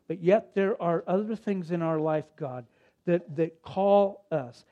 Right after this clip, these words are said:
and sometimes their voice overrides your voice.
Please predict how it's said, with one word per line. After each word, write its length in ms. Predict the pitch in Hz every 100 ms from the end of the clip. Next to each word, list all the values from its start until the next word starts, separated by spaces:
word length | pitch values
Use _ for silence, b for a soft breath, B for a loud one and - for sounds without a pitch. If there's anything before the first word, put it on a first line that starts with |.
| _
and 140 | 156 156
sometimes 560 | 214 226 - 196 175 143
their 240 | 156 190
voice 500 | 160 170 180 180 - _ _
overrides 800 | 165 151 151 139 151 151 151 - -
your 240 | 139 139
voice. 400 | 123 123 117 -